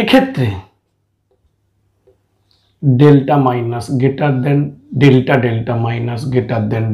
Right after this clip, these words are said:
ডেল্টা ডেল্টা মাইনাস। এই যে আমরা displacement ঘটছে, এটিই হলো inductive effect। এ তো গেল explanation। Inductive এফেক্টের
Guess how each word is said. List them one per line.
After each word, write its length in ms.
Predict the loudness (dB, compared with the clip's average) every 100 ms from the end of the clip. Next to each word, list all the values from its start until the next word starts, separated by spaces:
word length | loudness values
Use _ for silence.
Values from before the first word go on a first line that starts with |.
| -2
ডেল্টা 340 | -2 -2 -2 -4 -4
ডেল্টা 340 | -4 -6 -6 -6 -6
মাইনাস। 420 | -6 -8 -10 -14 -20 _ _ _ _ _ _ _ _ _ _ _ _ _ _ _ _ _ _ _ _ _ _ _ -20 -20 -6 2
এই 80 | 4 4
যে 60 | 2
আমরা 180 | 0 -2 -6 _ _ _ -4
displacement 720 | 2 2 2 2 2 2 0 0
ঘটছে, 300 | -2 -4 -10 -12 _ _ _ _ _ _ _ _ _ _ -2
এটিই 280 | 0 4 4 4
হলো 180 | 2 0 -6 0 4
inductive 500 | 4 2 -4 -8 -8 -6 -8
effect। 340 | -6 -10 -12 -20 -20 _ _ _ _ _ -20 -12 2 2
এ 20 |
তো 60 | 4 4
গেল 120 | 4 4
explanation। 580 | 2 0 2 0 -4 -12 -18 _ _ _ _ _ _ _ _ _ _ _ _ _ _ 4
Inductive 520 | 6 4 2 -2 -2 -2 -2
এফেক্টের 440 | 0 -2 -4